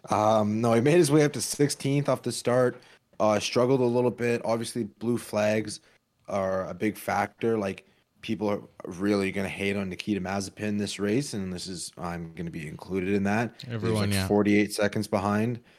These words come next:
Speaker 1: but a lot of that is, like, blue flags. Like, you lose two or three seconds with blue flags. And, but yeah, and I think when Haas said they aren't updating the car, I don't necessarily think that was true.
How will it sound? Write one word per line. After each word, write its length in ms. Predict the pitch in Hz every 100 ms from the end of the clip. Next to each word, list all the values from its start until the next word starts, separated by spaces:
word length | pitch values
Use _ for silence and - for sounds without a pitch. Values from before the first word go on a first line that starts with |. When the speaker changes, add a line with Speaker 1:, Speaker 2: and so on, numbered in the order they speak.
| _ _
Speaker 1:
but 160 | - 101
a 60 | 107
lot 300 | 107 123 135
of 60 |
that 200 | 120 113
is, 280 | 107 98 - -
like, 220 | 98 -
blue 160 | 104
flags. 400 | 104 - 98 107 101
Like, 140 | 92
you 160 | 107 110
lose 540 | 104 104 98 90 - -
two 180 | - 101
or 80 |
three 160 | 95 92
seconds 400 | - 90 95 90
with 120 | _
blue 140 | - 92
flags. 480 | - 92 95 101 - _ _ - - _ _ _ _ _ _
And, 640 | 98 98 95 87 87 85 - _ _ _ -
but 100 | 107
yeah, 140 | 120
and 160 | 113 110 - _ _ _ -
I 80 | 120
think 360 | - 147 160 - -
when 160 | 127
Haas 420 | 120 113 139 180
said 260 | - 160 139
they 180 | 135 127
aren't 400 | - 107 110 - - - -
updating 580 | 98 98 - 107 101 101
the 80 | 90
car, 520 | - - 92 98 117 - _ _ _ _ -
I 80 | 110
don't 360 | - 127 143
necessarily 600 | 104 110 104 - 101 101
think 240 | 95 98 98
that 160 | 98
was 180 | 85 -
true. 520 | - - 95 110 143